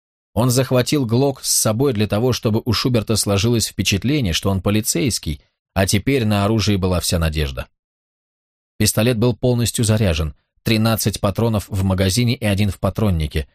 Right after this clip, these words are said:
Босх надеялся, что этого хватит. У дверей раздался легкий металлический звук.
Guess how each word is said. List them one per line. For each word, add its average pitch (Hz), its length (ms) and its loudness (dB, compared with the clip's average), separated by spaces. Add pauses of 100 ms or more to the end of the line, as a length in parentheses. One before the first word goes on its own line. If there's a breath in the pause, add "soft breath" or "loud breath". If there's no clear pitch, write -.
(200)
Босх 113 380 0
надеялся, 107 560 0
что - 160 -2
этого 92 260 0
хватит. - 520 -4 (1000)
У 104 80 0
дверей 151 300 4
раздался 147 480 0
легкий 147 340 0
металлический 131 640 0
звук. 92 440 -4